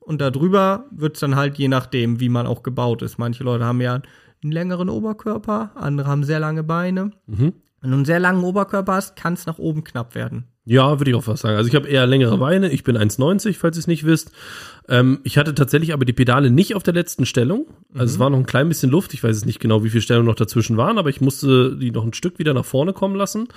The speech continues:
Speaker 2: und konnte dann wirklich sehr gut sitzen. Allerdings, wie du schon sagst, wenn man natürlich einen längeren Oberkörper hat, bringt einem das mit den Pedalen relativ wenig. Kann's natürlich sein, dass es dann nach oben hin wirklich schwierig wird. Aber so,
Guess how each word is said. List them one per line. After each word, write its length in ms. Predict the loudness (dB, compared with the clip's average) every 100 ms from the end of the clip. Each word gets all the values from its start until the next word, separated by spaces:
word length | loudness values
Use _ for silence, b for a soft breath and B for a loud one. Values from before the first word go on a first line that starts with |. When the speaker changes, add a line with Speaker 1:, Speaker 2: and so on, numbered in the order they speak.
| B B B B
Speaker 2:
und 140 | 0
konnte 240 | 4 2 2
dann 220 | 0 2
wirklich 320 | 2 2 2
sehr 160 | 2 2
gut 180 | -2 -8
sitzen. 440 | -10 -8 -8 -10 B B B B
Allerdings, 380 | -4 0 2 0
wie 40 | -2
du 60 |
schon 160 | 0 2
sagst, 240 | 2 2
wenn 80 | 0
man 80 | 2
natürlich 220 | 2 2
einen 60 | 4
längeren 220 | 4 2
Oberkörper 440 | 2 2 2 2
hat, 140 | 0 2
bringt 160 | 0
einem 100 | 2
das 160 | 0 0
mit 80 | 0
den 100 | 0
Pedalen 320 | 2 2 2
relativ 360 | 2 0 0 2
wenig. 400 | 4 4 0 -6 _ _ _ _ _
Kann's 200 | -2 2
natürlich 240 | 2 2 4
sein, 160 | 4
dass 100 | 4
es 40 | 2
dann 120 | 0
nach 100 | 2
oben 220 | 2 2
hin 100 | 4
wirklich 220 | 4 2 2
schwierig 400 | 4 4 2 -2
wird. 280 | -6 -4
Aber 160 | 0 2
so, 380 | 4 4 2